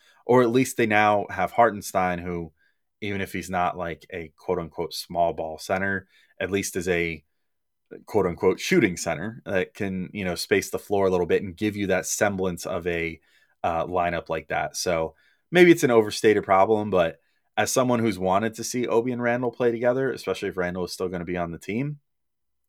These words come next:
I mean, it's a little disappointing <laughs> in its own way, but I'm not, you know, it's like complaining about having too much money or something. Like, the Knicks have three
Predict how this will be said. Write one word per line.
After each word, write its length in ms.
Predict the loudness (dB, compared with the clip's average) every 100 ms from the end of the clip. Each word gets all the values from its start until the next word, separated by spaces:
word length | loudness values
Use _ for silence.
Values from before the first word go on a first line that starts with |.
| -10
I 120 | -6
mean, 380 | -4 -4 -6 -10 _ _ -12
it's 160 | -8
a 40 | 0
little 140 | 0
disappointing 680 | 0 -6 -4 -4 0 0 -2 -6
<laughs> 60 |
in 120 | -6
its 140 | -4 0
own 240 | 0 2
way, 380 | 2 4 2 0 _ -20 -20 -14 8
but 200 | 10 10
I'm 140 | 4
not, 280 | 8 8 8
you 200 | 0 -4
know, 180 | -4 -6 _ -14
it's 200 | -6 -2
like 280 | -2 -2 _
complaining 460 | -12 -4 -4 -4
about 240 | -8 -6 -6
having 260 | -6 -10
too 160 | -12 -10
much 220 | -10 -12
money 260 | -12 -12 -12
or 80 | -12
something. 380 | -14 -12 -12
Like, 180 | -12 -8
the 80 | -4
Knicks 200 | -4 0
have 160 | -2 -2
three 560 | -6 -4 -2 -4 -6